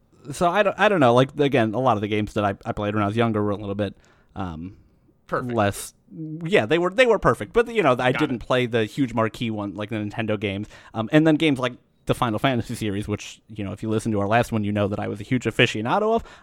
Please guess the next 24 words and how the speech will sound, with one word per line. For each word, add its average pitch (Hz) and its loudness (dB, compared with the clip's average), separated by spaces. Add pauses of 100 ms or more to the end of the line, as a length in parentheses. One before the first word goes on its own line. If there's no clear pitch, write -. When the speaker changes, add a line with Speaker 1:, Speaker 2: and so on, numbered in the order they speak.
Speaker 1:
I 277 -2
think 240 0
most 175 6
of 147 -2
those 139 4
hold 123 2
up 110 2
because 113 -4
I 107 0
like 104 -4
that 95 -4
style 98 -6
of 98 -6
gameplay 92 -8
and 90 -8
the 92 -6
writing 92 -6
relatively 87 -10
well. 92 -10
So, 92 -12 (100)
Speaker 2:
Sure. 247 -20 (840)
Speaker 1:
you - -12
know. - -14
Speaker 2:
Um, 147 -10